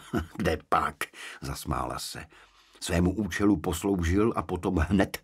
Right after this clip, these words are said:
dosloužil. Teď už se cpe někde jinde. Těžko říct, jestli v nebi ambrozí nebo v pekle šváby. Věrnými myslím opravdové bojovnice,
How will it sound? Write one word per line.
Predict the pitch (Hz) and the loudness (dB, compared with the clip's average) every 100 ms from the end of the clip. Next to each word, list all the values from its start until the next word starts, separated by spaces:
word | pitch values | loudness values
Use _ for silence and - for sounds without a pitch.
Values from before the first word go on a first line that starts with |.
| - | -2
dosloužil. | 90 - - 78 62 64 62 57 53 - - _ - | 0 0 -2 -2 -2 -6 -6 -6 -10 -14 -20 _ -8
Teď | 69 - | -8 -8
už | - - | -8 -8
se | - - | -8 -8
cpe | - - 85 82 - | -10 -4 -4 -4 -4
někde | 73 67 67 69 | -4 -2 -4 -4
jinde. | 69 64 60 - - - - - - - - | -4 -4 -6 -10 -12 -14 -20 -20 -20 -20 -6
Těžko | 135 - 170 | -4 4 6
říct, | 131 127 - | 6 4 2
jestli | 104 85 - 78 | -2 -2 0 2
v | 76 78 | 4 4
nebi | 87 80 85 - | 4 4 2 2
ambrozí | 82 76 87 80 80 87 92 95 | 2 2 0 0 0 -2 0 0
nebo | 95 78 73 | 0 0 -2
v | - | -4
pekle | - 82 80 82 | -4 -4 -2 0
šváby. | - 73 71 62 - 64 - - - - - - - - - - | 2 2 4 2 -2 -8 -12 -20 -20 -18 -18 -18 -18 -20 -18 0
Věrnými | 92 151 160 165 160 156 151 151 151 151 - | 4 4 4 4 6 6 6 4 0 -6 -6
myslím | 85 101 - 127 117 | 0 0 2 2 2
opravdové | - - 117 101 113 123 | 2 2 2 2 4 4
bojovnice, | 101 131 95 82 73 - 80 | 4 4 4 2 0 -2 -4